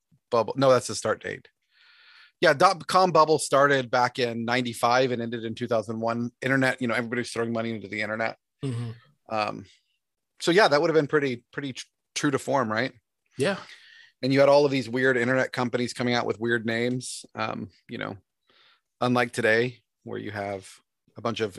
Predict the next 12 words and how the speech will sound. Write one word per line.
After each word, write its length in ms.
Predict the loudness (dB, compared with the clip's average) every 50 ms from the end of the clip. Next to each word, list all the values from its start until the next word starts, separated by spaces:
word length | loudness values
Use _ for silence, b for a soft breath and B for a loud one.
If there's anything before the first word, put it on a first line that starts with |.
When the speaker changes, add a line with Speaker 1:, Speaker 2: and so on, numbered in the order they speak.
| -10
Speaker 1:
internet 300 | -8 -6 -4 -4 -6 -6
companies 360 | -6 -6 -6 -4 -6 -6 -8
coming 200 | -8 -8 -8 -6
out 80 | -6 -8
with 140 | -10 -10 _
weird 200 | -4 -4 -4 -4
names 320 | -4 -6 -8 -8 -10 -10 -10
and 140 | -10 -6
going 200 | -4 -4 -4 -4
for 180 | -6 -8 -12 -12 _
angel 340 | -8 -6 -6 -4 -4 -6 -6
investors 680 | -6 -6 -8 -8 -8 -10 -14 -16 -14 -10 -8 -6 -6 -4